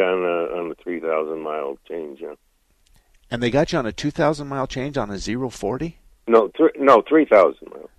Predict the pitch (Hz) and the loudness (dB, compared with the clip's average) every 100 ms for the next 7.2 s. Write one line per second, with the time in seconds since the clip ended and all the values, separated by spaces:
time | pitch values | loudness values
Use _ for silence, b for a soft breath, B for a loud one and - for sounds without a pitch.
0 | - 131 - 101 - 135 113 - 131 170 | -6 -4 -2 -2 -2 -2 -2 -2 -2 -2
1 | 127 - 131 135 113 B B B B - | -6 -6 -6 -4 -8 B B B B -6
2 | 120 107 - 143 196 165 147 127 110 135 | -6 -4 2 2 2 -2 -4 -6 -4 -2
3 | 117 - 107 135 135 _ _ - 120 107 | -4 -2 -2 -2 -2 _ _ -8 2 2
4 | 143 - 147 160 151 - 117 110 - 120 | 2 0 -2 -2 -6 -8 -8 -8 -8 -10
5 | 107 120 156 147 117 104 107 101 107 123 | 0 0 2 -2 -8 -8 -10 -6 -6 -4
6 | 113 107 110 117 127 117 120 107 117 110 | -8 -4 -2 0 -2 -6 -10 -6 0 2
7 | 127 | 0